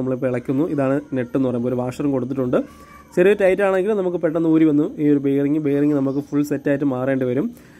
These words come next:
ആ, ഇതൊരു ഡബിൾ ബെയറിംഗ് ആണ്. ഇതിൻ്റെ ലോക്ക് ഉണ്ട്, സർക്കിൾ ലോക്ക് ഉണ്ട്. ഈ ലോക്ക് ഇളക്കിയാൽ മാത്രമേ നമുക്ക് ഈ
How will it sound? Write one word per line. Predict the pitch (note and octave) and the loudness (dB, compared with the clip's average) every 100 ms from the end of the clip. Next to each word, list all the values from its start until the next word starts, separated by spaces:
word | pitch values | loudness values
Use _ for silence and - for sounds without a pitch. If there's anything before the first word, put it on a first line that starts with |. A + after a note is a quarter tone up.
| - - - | -20 -14 0
ആ, | D3 D3+ | 2 4
ഇതൊരു | D#3 E3 D#3 | 4 4 4
ഡബിൾ | D3+ D#3+ | 2 4
ബെയറിംഗ് | D3+ D#3 D#3+ C#3+ | 4 4 4 2
ആണ്. | C3+ F#3 | 0 -2
ഇതിൻ്റെ | D3+ C#3+ D3 C#3 | -2 0 2 4
ലോക്ക് | C#3+ D3 | 2 0
ഉണ്ട്, | C3+ B2+ | -4 -4
സർക്കിൾ | C3 - C#3+ C3+ | -6 -4 -2 0
ലോക്ക് | C3 B2+ | 0 0
ഉണ്ട്. | B2+ C3 | -4 -2
ഈ | C3 | 2
ലോക്ക് | C3 C#3+ | 0 0
ഇളക്കിയാൽ | C3 B2 C#3 C3 | -4 -2 -2 0
മാത്രമേ | B2+ C#3 D3+ | -2 -2 0
നമുക്ക് | C#3 | 0
ഈ | C3 | 0